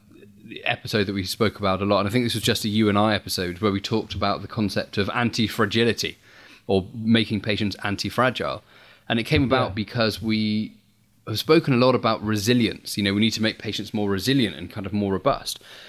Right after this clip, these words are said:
Speaker 1: But we kind of asked the question is, is that actually what they need,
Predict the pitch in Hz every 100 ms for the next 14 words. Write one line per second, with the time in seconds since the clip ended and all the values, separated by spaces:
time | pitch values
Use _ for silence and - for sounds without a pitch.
0 | - _ - 117 117 139 123 123 120 117
1 | 131 120 123 107 104 _ 117 113 127 127
2 | 127 - 127 127 127 120 135 180